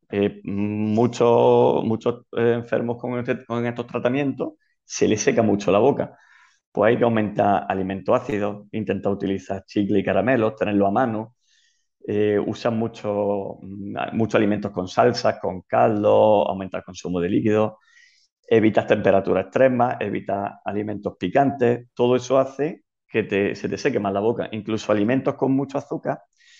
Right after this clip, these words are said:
¿vale? Eh, eso sumado a la falta de saliva hay que tener cuidado porque puede aumentar el, el riesgo de, de caries.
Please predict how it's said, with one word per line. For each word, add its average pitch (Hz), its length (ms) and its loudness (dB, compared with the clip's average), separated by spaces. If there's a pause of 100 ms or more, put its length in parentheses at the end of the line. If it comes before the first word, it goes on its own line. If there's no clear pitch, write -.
(480)
¿vale? 120 480 0
Eh, 113 800 2
eso 120 240 -4
sumado 120 340 0
a - 20 2
la 95 100 0
falta 123 380 -2
de 127 120 -2
saliva 131 440 -2
hay 123 60 2
que 123 80 -2
tener 117 200 -6
cuidado 120 260 -4
porque 117 200 -4
puede 110 160 0
aumentar 117 380 -6
el, 107 160 -10
el 104 340 -6
riesgo 117 200 -2
de, 101 340 0
de 170 100 -14
caries. - 460 -10